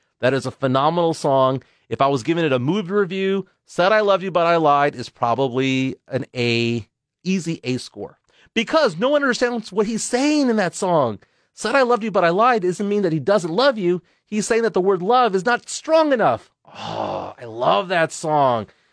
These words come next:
That's part of my running mix when I do half marathons. But, uh, this is Halftime on San Antonio Sports Star, E S P N A M twelve fifty, ninety-four five F M.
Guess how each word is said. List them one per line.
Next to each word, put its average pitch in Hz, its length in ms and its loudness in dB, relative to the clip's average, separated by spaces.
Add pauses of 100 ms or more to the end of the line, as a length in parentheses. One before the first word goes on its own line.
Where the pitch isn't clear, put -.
(140)
That's 131 200 0
part 156 220 0
of 156 40 -2
my 160 120 0
running 160 340 0
mix 156 220 -2
when 147 100 -2
I 139 60 -2
do 151 100 -2
half 151 240 -4
marathons. 135 720 0 (560)
But, 185 300 2
uh, 185 220 4
this 214 180 -4
is 190 80 -6
Halftime 190 360 2
on 165 120 0
San 170 160 -2
Antonio 156 280 0
Sports 151 300 -2
Star, 143 260 0
E 156 160 -2
S 131 120 -2
P 139 160 -6
N 127 80 -2
A 127 100 -2
M 120 120 -2
twelve 113 260 -2
fifty, 139 440 -4 (240)
ninety-four 151 520 -2
five 135 340 0
F 127 240 -4
M. 196 320 0